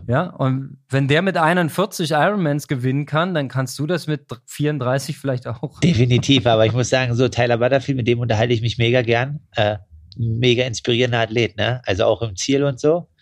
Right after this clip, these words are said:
Speaker 2: Äh,
Speaker 1: Ja,
Speaker 2: ich glaub
Speaker 1: hast du schon mal erzählt, hier nach, nach deinem Challenge Miami, ne?
Speaker 2: Genau.
Speaker 1: Hattest du auch
Speaker 2: Ja.
Speaker 1: mit Tyler schon
Speaker 2: Und, äh,
Speaker 1: eine Grillwurst?
Speaker 2: eine Grillwurst, ja, aber der hat, meint halt so, ja, es ging halt auch wieder so, ähm,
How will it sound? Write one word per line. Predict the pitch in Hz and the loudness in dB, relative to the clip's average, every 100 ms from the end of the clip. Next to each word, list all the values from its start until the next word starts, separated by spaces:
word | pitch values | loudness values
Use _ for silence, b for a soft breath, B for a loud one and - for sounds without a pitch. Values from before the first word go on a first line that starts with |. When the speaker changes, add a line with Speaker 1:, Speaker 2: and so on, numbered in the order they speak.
| _ _ _ _ _ | _ _ _ _ _
Speaker 2:
Äh, | 110 98 104 104 95 _ _ - | -2 0 -2 -6 -10 _ _ -6
Speaker 1:
Ja, | 135 | -2
Speaker 2:
ich | 165 | 0
glaub | 143 143 | 0 -2
Speaker 1:
hast | 123 139 | -2 -4
du | - | -2
schon | - 208 | -2 0
mal | 185 135 | 0 0
erzählt, | 117 - 127 123 | -2 -2 -2 -2
hier | 127 123 | -2 0
nach, | 131 135 135 | -2 -2 -2
nach | 131 | -4
deinem | 131 127 127 123 123 123 120 | -2 -2 0 -2 -2 -4 -6
Challenge | 117 151 160 131 | -4 -2 -2 -4
Miami, | 135 135 160 160 | -4 -2 -2 -2
ne? | 117 117 | -2 0
Speaker 2:
Genau. | 127 | 0
Speaker 1:
Hattest | 131 - | -2 -4
du | 135 | -4
auch | 139 | 0
Speaker 2:
Ja. | 123 131 - | 2 2 -2
Speaker 1:
mit | 131 | -10
Tyler | - 127 123 | -4 -4 -4
schon | 113 123 113 | -4 -4 0
Speaker 2:
Und, | 113 110 104 | 2 2 0
äh, | 113 107 110 | 2 2 0
Speaker 1:
eine | 120 120 | -6 -6
Grillwurst? | 127 139 120 123 - - | -4 -4 -2 -4 -4 -4
Speaker 2:
eine | 127 | -2
Grillwurst, | 123 135 139 170 - | 2 2 2 0 0
ja, | 131 147 143 | 2 2 2
aber | 104 107 | 2 2
der | 101 110 117 | 2 0 0
hat, | 123 | 0
meint | 117 117 113 | 0 0 0
halt | 123 110 | -2 0
so, | 120 117 113 - - - _ - | 2 2 0 -6 -20 -20 _ 0
ja, | 117 | 2
es | 117 | 2
ging | - 120 | 2 0
halt | 120 113 | 2 2
auch | 113 104 110 | 2 2 2
wieder | 117 113 107 | 4 4 2
so, | 107 117 117 - | 0 0 -2 -4
ähm, | 110 107 104 | -2 -2 -4